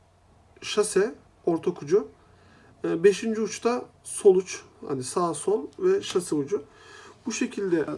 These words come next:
taktığınız takdirde cihazın aux modu aktif olacak.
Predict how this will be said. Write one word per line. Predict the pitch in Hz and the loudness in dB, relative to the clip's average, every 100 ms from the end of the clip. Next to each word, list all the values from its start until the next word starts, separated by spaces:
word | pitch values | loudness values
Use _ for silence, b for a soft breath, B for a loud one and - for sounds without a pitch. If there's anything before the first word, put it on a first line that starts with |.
| - | -8
taktığınız | 180 175 - 220 - | -6 -6 -6 -6 -2
takdirde | 185 180 160 151 254 277 - B B B B B B B B B - - 196 | -2 -2 -6 -2 -4 -6 -18 B B B B B B B B B -20 -18 -6
cihazın | 175 202 185 214 - - - - | 4 6 6 -2 -8 -14 -20 -4
aux | - 202 202 190 | 6 6 4 -2
modu | 160 156 | 0 0
aktif | 165 - - | -4 -6 -6
olacak. | 226 190 247 | -6 -4 -6